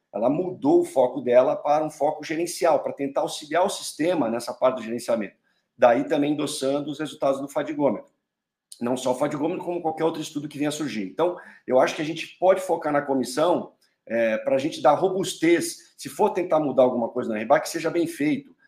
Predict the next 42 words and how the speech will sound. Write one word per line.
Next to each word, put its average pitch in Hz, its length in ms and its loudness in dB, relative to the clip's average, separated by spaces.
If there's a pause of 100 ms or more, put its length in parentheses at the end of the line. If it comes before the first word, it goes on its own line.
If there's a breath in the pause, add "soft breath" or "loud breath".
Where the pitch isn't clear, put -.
(140)
né? 139 300 -2 (100)
Pra 180 140 6
também 170 320 2
melhorar 160 760 4
esse - 220 -10
processo 120 640 -4
em 117 60 -4
relação 135 320 2
ao 143 60 -16
que - 60 -20
foi 143 120 -6
feito 147 320 -4
antes. 117 340 -4 (160)
A 95 340 -10
anac 107 300 -4
fez 123 200 -2
algumas 113 280 -4
simulações 135 560 -2
de 127 100 -12
software, 160 480 2
ela 139 120 2
não 160 100 -4
fez 165 180 -4
nenhuma 180 200 0
coleta 147 340 2
em 110 60 -6
campo, - 240 -16 (260)
né? 131 180 -2 (200 loud breath)
A - 80 -4
iasa 160 320 6
fez 147 180 -4
um 139 140 0
estudo 139 480 -2
em 104 80 -6
dois 110 160 -4
mil 117 80 -4
e - 20 -4
dezenove 113 440 4
pra 135 360 2
verificar 147 520 -2
a 160 80 2
eficácia 170 840 -2